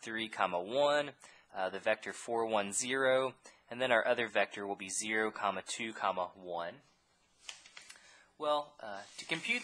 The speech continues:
the volume of this parallel pipette, the way that we can get the volume is we're gonna use the formula.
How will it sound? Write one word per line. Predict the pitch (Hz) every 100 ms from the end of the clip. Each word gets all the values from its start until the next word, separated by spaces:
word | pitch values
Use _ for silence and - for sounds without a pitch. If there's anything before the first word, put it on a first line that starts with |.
| -
the |
volume | 123 127 120 120 117 107
of | 101
this | 101 - -
parallel | 113 107 98
pipette, | - 110 110 - 90 - - - - - _ _ -
the | 143
way | 190
that | 208 147
we | 139
can | 123
get | 117
the | 101
volume | 104 117 139 113 98 101 104 -
is | 110 104 -
we're | 127
gonna | 127 117
use | 107 107 -
the | 98
formula. | - 104 104 104 101 101